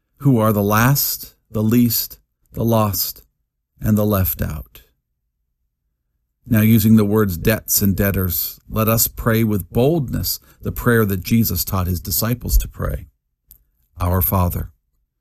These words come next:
who art in heaven, hallowed be thy name. Thy kingdom come,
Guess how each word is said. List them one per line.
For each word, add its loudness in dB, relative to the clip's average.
who 4
art 2
in 2
heaven, -2
hallowed 2
be -2
thy -2
name. -4
Thy -4
kingdom 2
come, 0